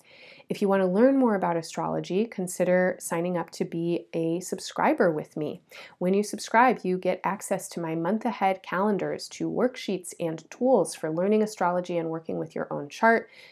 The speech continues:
You also get access to my twice a month subscriber only meetups. These are workshops and embodiment practices that help you attune through your somatic sense with astrology and community and conversation spaces where we, um, really consider astrology in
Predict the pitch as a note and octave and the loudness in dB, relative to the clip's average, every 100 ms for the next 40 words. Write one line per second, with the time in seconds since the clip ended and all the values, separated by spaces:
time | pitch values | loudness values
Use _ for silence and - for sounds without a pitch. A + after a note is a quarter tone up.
0 | _ F#3+ G#3+ B3 A3+ G3+ E3+ F3 - F3 | _ 2 4 4 4 2 0 0 -4 -6
1 | - F3 D#3 D#3+ - G#3 G#3 G#3 F3 E3+ | -6 -6 -6 -4 0 0 0 -2 0 0
2 | E3+ - - - D#3+ E3 F3+ E3+ D#3+ E3 | -4 -12 -10 -4 -2 -2 -4 -4 -4 -4
3 | D#3+ F3+ B3 G#4 - - - - - - | -2 0 2 0 -2 -10 -10 -18 -10 -2
4 | F#3+ F#3 - D#3+ D#3 F3+ A#3 - A3+ A3 | 0 0 2 2 2 0 0 2 2 2
5 | - D#3 D#3 E3+ G3+ G#3 G3+ - G3 F#3+ | -2 -4 2 4 4 4 0 2 2 0
6 | G3 - F3+ F3+ - - - E3+ E3+ F3 | -6 0 0 0 -4 -4 0 0 0 -4
7 | E3 - - - A3+ A3 G#3+ G#3+ - B3 | -4 -6 -12 -2 4 4 4 0 -2 0
8 | B3 B3 - F#3+ F3 E3+ - E3 E3 - | 0 0 -2 -2 0 -2 -2 -4 -4 -4
9 | F3 E3 - F#3+ F#3+ F#3 F#3 F3+ - - | -6 -8 2 4 4 4 0 -4 -8 -20
10 | - F3 D#3+ - F3+ G3 F#3+ F#3 E3+ - | -8 -4 -4 -2 0 2 2 2 0 -2
11 | D#3+ D#3 - D#3+ - E3 - E3 D#3 D#3+ | -6 -6 -4 -4 -4 -6 -4 -4 -4 -6
12 | D#3 - - - F3 E3+ E3 E3+ E3+ E3 | -8 -14 -20 -6 0 2 2 0 0 0
13 | - E3 E3 E3 E3 - F3 G#3+ C4+ C4 | 0 0 2 2 -2 -2 2 2 2 2
14 | A#3+ A3 G#3+ G3 F#3 - E3+ F3+ F3+ F3+ | 2 4 4 4 0 -2 0 0 0 -2
15 | E3 E3 | -2 -4